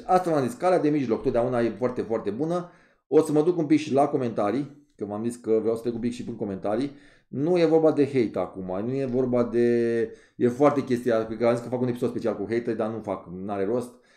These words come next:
Uh, fac o chestie foarte scurtă aici. Bă, pe bursă sau la investiții, nu-i, nu-ți trebuie hateri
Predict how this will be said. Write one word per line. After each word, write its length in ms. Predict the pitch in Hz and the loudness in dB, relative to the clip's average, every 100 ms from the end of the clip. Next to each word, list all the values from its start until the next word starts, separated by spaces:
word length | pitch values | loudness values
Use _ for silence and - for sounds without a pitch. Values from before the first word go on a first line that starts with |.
| _ _ | _ _
Uh, 680 | 107 107 107 107 107 104 101 101 - _ _ _ | -4 0 0 2 2 0 -4 -14 -20 _ _ _
fac 220 | 120 120 | -2 -2
o 60 | |
chestie 300 | 107 120 120 | -2 -4 -2
foarte 1000 | 107 113 110 - 104 98 98 95 95 95 95 | -6 -2 -4 -2 -2 0 0 -2 -2 -4 -6
scurtă 320 | - 107 87 | -6 -8 -6
aici. 300 | 101 131 131 120 120 - _ _ _ _ | -4 -2 0 0 -2 -10 _ _ _ _
Bă, 180 | _ 202 | _ -2
pe 320 | - - 208 175 | -2 2 2 4
bursă 240 | 180 170 | 0 0
sau 180 | 143 143 | -2 0
la 100 | 139 | 0
investiții, 760 | 143 151 147 151 - 147 147 - | 2 0 0 -6 0 2 2 -4
nu-i, 360 | 135 147 160 151 | -10 -6 -4 -2
nu-ți 180 | 139 123 | -4 0
trebuie 360 | 131 104 95 | 0 2 -2
hateri 520 | 110 123 123 117 117 | 0 -2 2 0 -2